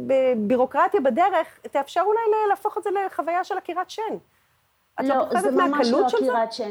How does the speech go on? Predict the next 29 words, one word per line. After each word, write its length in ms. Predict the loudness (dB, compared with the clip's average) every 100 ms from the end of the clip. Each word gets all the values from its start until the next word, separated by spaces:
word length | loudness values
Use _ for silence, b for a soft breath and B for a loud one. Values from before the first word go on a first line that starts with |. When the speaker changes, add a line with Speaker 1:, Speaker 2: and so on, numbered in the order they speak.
| -8 -6
Speaker 2:
לא, 360 | -2 -2 -4 -6
לא, 260 | -4 -4 -6
זה, 300 | -8 -6 -6
זה, 340 | -10 -8 -8 -8 -8
זה 160 | -6
ממש 460 | -4 -4 -4 -6 -6
לא 100 | -6
נכון. 440 | -8 -10 -12 -12 -14 b b b -8
אה, 180 | -6 -6 -4
כשאנחנו 360 | -4 -4 -4
מדברות 440 | -6 -6 -6 -6 -6
על 100 | -8
ועדות, 500 | -6 -6 -4 -6 -6 -12
אנחנו 320 | -14 -14 -12
מדברות 520 | -8 -6 -4 -4 -4
על 120 | -6 -6
ועדות, 600 | -6 -6 -4 -4 -4 -8 -14 -10
אה, 60 | -6 -6 -6 -8 -10
עד 360 | -4 -2 -2
שבוע 360 | -6 -6 -2 -2
עשרים 360 | -4 -10 -10 -10
וארבע. 400 | -8 -8 -10 -12
משבוע 520 | -4 -4 -2 -4 -4 -4
עשרים 320 | -6 -8 -8
וארבע, 480 | -6 -6 -6 -4 -4 -6 b b b -8
אה, 60 | -4 -2 -2
מדובר 600 | -2 -4 -4 -4 -4 -2 -4
בוועדה 540 | -6 -6 -8 -6 -6
מייעצת, 920 | -6 -6 -6 -8 -8 -10 -10 -6 -6